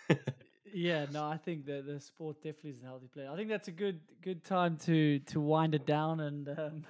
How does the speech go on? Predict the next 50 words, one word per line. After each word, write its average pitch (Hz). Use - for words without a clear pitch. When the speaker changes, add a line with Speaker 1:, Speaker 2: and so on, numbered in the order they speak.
Speaker 2:
<laughs> -
I'd 156
love 175
to 175
look 160
at 147
my 147
notes, 143
but 160
there's 147
absolutely 151
no 147
point 151
'cause 131
you're 151
not 160
gonna 156
let 151
me 156
ask 156
them, 143
and 147
I 147
don't 151
actually 143
want 147
to 156
get 139
Speaker 1:
<laughs> -
Speaker 2:
any 160
more 143
serious. 143
But 160
let's, 202
uh, 202
let's 196
grow 214
the 202
sport. 202
Uh, 156
let's 156
keep 185
people 170
passionate 180
about 139
it. 165
And 156
where 175
do 185
they 180